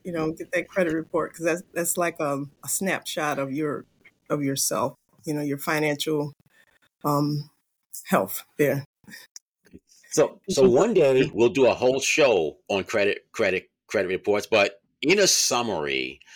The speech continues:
Speaker 2: like, w-, do you, how much do you know? And, and I know the only thing that matters is the score, right? But how do you know, how much do you know about how much goes into making that score?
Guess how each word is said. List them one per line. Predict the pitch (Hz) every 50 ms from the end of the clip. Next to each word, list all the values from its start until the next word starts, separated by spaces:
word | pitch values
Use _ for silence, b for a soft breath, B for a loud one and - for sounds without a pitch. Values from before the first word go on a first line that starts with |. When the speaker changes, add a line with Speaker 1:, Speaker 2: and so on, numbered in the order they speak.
| B B B -
Speaker 2:
like, | 104 107 104 - _ - 117 - _
w-, | - 135 135 135 143 151 165 - _ - - -
do | - 135
you, | 131 - -
how | - 151 180
much | 202 196 196 196 190 -
do | - 135
you | 127 113 123 147
know? | 139 117 98 92 90 92 98 107 - - _ _ -
And, | 95 98 101 -
and | - 104 104
I | 113
know | 120 131 143 147 143
the | 123 120 -
only | 117 131 160 170 170
thing | 170 170 170
that | 165 160 135
matters | 120 117 113 117 117 117 120 120 113 -
is | 113 110 95 -
the | 117
score, | 104 - - - - 117 92 76 73 71
right? | 78 85 90
But | 90 98 95
how | - 147 170
do | 175 190
you | 190 175 165
know, | 147 139 131
how | 117 - 139
much | 170 170 160 -
do | -
you | 143 135
know | 131 127
about | 117 113 104 98
how | - 113
much | 113 98 110 - -
goes | 104 104 101 92 101
into | 123 131 127 - 104 98
making | 101 135 160 - 107 95
that | 82 78 73 71
score? | - - - 73 64 60 -